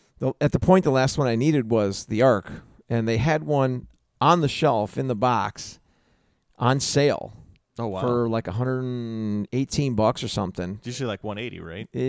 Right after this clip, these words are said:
Speaker 1: they, they
Speaker 2: I
Speaker 1: go
Speaker 2: think he
Speaker 1: for about one seventy, one eighty now,
Speaker 2: Okay.
Speaker 1: but I think they're one sixty-nine
Speaker 2: Yeah.
Speaker 1: on Ba-, Big Bad Toy Store.
Speaker 2: I don't remember that going for two hundred in the store.
Speaker 1: No, it's, it's not really a popular Titan, so I don't s-, really see it ever
Speaker 2: Yeah.
Speaker 1: climbing up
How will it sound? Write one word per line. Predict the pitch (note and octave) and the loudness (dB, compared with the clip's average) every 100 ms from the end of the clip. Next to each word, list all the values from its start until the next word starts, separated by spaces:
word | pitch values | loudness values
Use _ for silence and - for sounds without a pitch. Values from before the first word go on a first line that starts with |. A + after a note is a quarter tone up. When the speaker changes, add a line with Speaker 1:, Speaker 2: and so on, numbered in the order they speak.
| C3+ C3 B2+ B2 A#2+ C3 C3+ C3 C3 | -2 -4 -8 -14 -12 -8 -6 -6 -4
Speaker 1:
they, | C#3+ C#3 - - | -4 -4 -10 0
they | - | 2
Speaker 2:
I | |
Speaker 1:
go | - | 6
Speaker 2:
think | D3+ | 6
he | A#2 | 4
Speaker 1:
for | C3 | 0
about | A2 G#2 | 2 0
one | G#2 A2+ | 0 -4
seventy, | - A2+ G#2+ | -2 -2 -2
one | G2+ F#2 | -4 -4
eighty | D#2+ D2+ | -4 -6
now, | D#2+ F#2+ | -6 -6
Speaker 2:
Okay. | - F#2 | -6 -8
Speaker 1:
but | - | -10
I | G#2+ | -6
think | B2+ A2 | -4 -2
they're | G2 | -2
one | F#2+ | -4
sixty-nine | F#2+ A2+ - G#2 G2+ F#2+ G2+ G2+ G2+ | -6 -8 -8 -8 -6 -6 -8 -10 -12
Speaker 2:
Yeah. | - E2 | -12 -8
Speaker 1:
on | G2+ F#2+ | -10 -8
Ba-, | E2 | -8
Big | D2 G#2 | -8 -8
Bad | G#2 G2 | -6 -8
Toy | - G#2 | -6 -8
Store. | - G#2+ - - | -8 -12 -12 -10
Speaker 2:
I | G2+ | -10
don't | F2+ | -8
remember | G2 F#2 | -10 -10
that | F#2 | -10
going | G2 F#2 | -10 -12
for | - | -14
two | - G2 | -14 -12
hundred | F2+ F#2 F#2 | -10 -12 -12
in | F#2+ | -16
the | F#2 | -18
store. | - G2+ G2 _ - | -16 -16 -16 _ -2
Speaker 1:
No, | C3 A2+ G#2+ | 4 4 4
it's, | B2+ - - | 4 2 0
it's | C#3 - | -2 4
not | E3 A2+ | 4 6
really | C3 B2 A2+ | 4 4 2
a | |
popular | A2 A2+ G2+ A2+ G#2+ D#2+ | 0 -2 -2 0 -2 -2
Titan, | - G2 - G2 | -2 -2 -2 -8
so | A2+ F2+ | -6 -4
I | |
don't | - - | -4 -8
s-, | - | -10
really | A#2 F#2+ | -6 -6
see | F#2+ A2+ G#2 | -6 -4 -6
it | - - | -6 -8
ever | G#2 F#2+ | -6 -8
Speaker 2:
Yeah. | F2+ - - - | -10 -18 -20 -16
Speaker 1:
climbing | - F#2 F#2 F2 | -8 -8 -6 -8
up | F#2 | -12